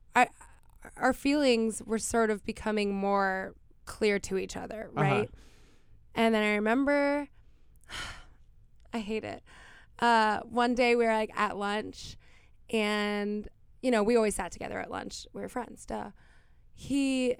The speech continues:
Speaker 1: like, held my hand under the lunch table,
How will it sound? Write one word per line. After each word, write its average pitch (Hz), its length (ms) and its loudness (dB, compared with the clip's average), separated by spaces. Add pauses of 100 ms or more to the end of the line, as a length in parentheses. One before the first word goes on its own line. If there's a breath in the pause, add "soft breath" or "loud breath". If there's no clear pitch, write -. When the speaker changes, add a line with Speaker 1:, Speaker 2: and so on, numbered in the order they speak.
(200)
Speaker 1:
like, 247 240 -2 (340)
held 262 340 -2
my 277 160 0
hand 220 540 -2 (360)
under 233 260 2
the 208 120 -2
lunch 247 320 -2
table, - 440 -8